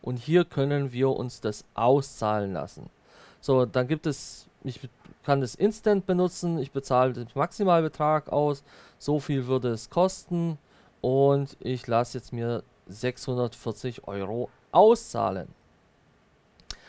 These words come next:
Handels-, äh, Passwort, dann Verifizierungscode brauche ich, Google Authenticator Code brauche ich, dann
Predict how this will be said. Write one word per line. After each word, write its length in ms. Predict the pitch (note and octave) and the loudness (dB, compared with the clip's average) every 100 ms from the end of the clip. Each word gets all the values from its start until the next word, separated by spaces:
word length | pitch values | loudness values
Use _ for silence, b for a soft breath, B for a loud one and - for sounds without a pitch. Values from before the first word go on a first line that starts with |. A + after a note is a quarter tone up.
| B - | B 2
Handels-, 520 | E3+ G3 F3+ - - | 4 4 2 -4 -4
äh, 240 | D3+ D#3+ D#3+ | 2 4 4
Passwort, 760 | F3 E3 - E3+ E3+ - - _ _ _ _ _ _ _ b b b b b - | 2 0 4 6 6 2 -12 _ _ _ _ _ _ _ b b b b b 0
dann 400 | C3 C3+ C3+ - _ _ _ _ - | 2 2 0 -8 _ _ _ _ -4
Verifizierungscode 1000 | B2+ B2 - - G3 F#3+ E3+ - F3+ - | -2 -2 -6 0 4 4 2 0 0 2
brauche 380 | D#3+ E3 D#3 D#3+ | 2 2 2 -2
ich, 360 | D#3 - - _ B2+ | -4 -8 -18 _ -6
Google 280 | E3+ F3 D#3+ | -2 2 2
Authenticator 680 | D#3+ D3+ D#3+ - D#3+ D#3 | 2 -4 -6 -4 -4 -4
Code 260 | - D#3 C#3 - | -4 -4 -4 -2
brauche 280 | C#3 C#3+ C#3+ | 2 4 2
ich, 180 | C#3+ - B B B _ - | -2 -6 B B B _ -6
dann 360 | A#2+ A#2+ A#2+ | -2 -2 -4